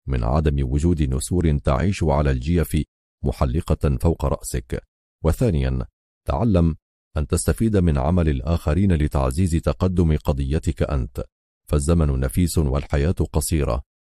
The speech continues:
فإذا حاولت أن تقوم بكل شيء وحدك فسترهق نفسك حتى التمزق، وتهدر طاقتك،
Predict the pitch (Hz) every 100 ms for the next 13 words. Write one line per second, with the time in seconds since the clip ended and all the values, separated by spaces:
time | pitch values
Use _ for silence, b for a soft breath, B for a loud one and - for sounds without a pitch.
0 | _ - - 92 87 90 85 107 82 71
1 | 87 76 - 104 90 65 65 - 73 69
2 | 85 87 85 71 76 80 76 - 76 -
3 | - - 71 80 92 78 - 71 67 -
4 | 82 - 69 82 - 82 - 69 62 60
5 | - - - _ _ _ 76 - 95 80
6 | 78 67 73 - 76 - 65 69